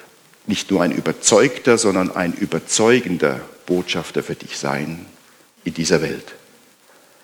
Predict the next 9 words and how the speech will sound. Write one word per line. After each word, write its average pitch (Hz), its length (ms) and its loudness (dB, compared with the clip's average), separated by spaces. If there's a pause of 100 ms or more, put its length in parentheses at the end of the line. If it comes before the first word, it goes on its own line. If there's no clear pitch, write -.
(200)
Überzeugt 107 600 2
nicht 120 200 0
von 87 140 -2
einer 80 220 0
Message, 127 640 2
von 87 160 -2
irgend-, 95 420 0 (240)
christlichen 98 560 0
Werten, 95 460 2